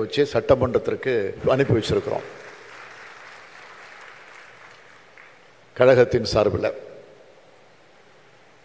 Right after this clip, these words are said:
சிறுபான்மை கிறிஸ்துவ மக்களுடைய குரலை பிரதிபலிக்கும் பிரதிநிதியாக ஒருவர் சட்டமன்றத்தில் இடம்பெற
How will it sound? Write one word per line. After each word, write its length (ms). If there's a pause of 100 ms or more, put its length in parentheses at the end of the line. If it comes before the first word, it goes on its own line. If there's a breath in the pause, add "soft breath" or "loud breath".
(120)
சிறுபான்மை 560 (300)
கிறிஸ்துவ 320
மக்களுடைய 340 (100)
குரலை 300 (260)
பிரதிபலிக்கும் 720
பிரதிநிதியாக 680
ஒருவர் 340 (2250)
சட்டமன்றத்தில் 800
இடம்பெற 320